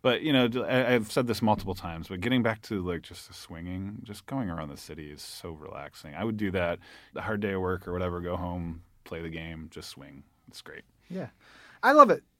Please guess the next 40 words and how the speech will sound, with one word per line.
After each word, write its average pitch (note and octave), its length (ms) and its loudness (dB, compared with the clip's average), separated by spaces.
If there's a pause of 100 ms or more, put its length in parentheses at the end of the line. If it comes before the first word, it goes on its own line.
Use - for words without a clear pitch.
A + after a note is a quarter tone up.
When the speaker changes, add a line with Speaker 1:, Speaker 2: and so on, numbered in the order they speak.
Speaker 2:
I'm C#3+ 100 2
very D3 240 8
excited C#3+ 540 6
and B2+ 140 -2
happy C3+ 540 2
and, A#2 280 -4 (600)
you C#3 80 -2
know, C#3 140 -2 (220)
a F3 200 2
relief. D3+ 800 8
Speaker 1:
Yes. - 320 4
Speaker 2:
That, D#3+ 320 12
you - 80 12
Speaker 1:
<laughs> - 0 -
Speaker 2:
know, F#3 160 12
like, G3 180 12
Speaker 1:
Relief. - 180 2 (520)
Speaker 2:
I G3+ 100 2
think G#3 180 8
there's, G#3+ 480 12
Speaker 1:
<laughs> B3 460 8
Yeah. - 240 4 (160)
Speaker 2:
there's F3 180 6
that F#3+ 180 8
sense. G3 260 6 (200)
I G3+ 120 8
remember F#3 580 12 (100)
very E3 260 6
specifically, D3 800 4
what F#3+ 140 4
year F#3 140 8
did D3+ 240 6 (360)
the C#3+ 80 -10
first D#3 220 2
Avengers D3 340 2
movie D#3+ 180 0
come E3 140 -4
out? E3+ 140 0
Twenty D3+ 260 -2
twelve? F#3 460 0